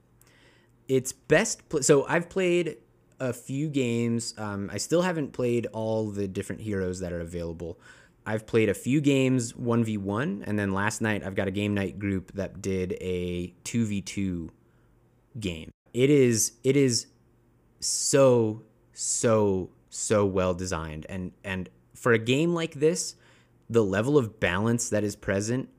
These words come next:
would put some video games to shame. Every single match that I've played has come within hit points of, of being close at the end of the game. Um, it is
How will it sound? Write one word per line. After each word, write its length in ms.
would 240
put 300
some 300
video 260
games 320
to 120
shame. 480
Every 480
single 380
match 300
that 120
I've 180
played 420
has 240
come 380
within 720
hit 260
points 460
of, 540
of 280
being 240
close 380
at 80
the 140
end 100
of 60
the 60
game. 360
Um, 400
it 100
is 300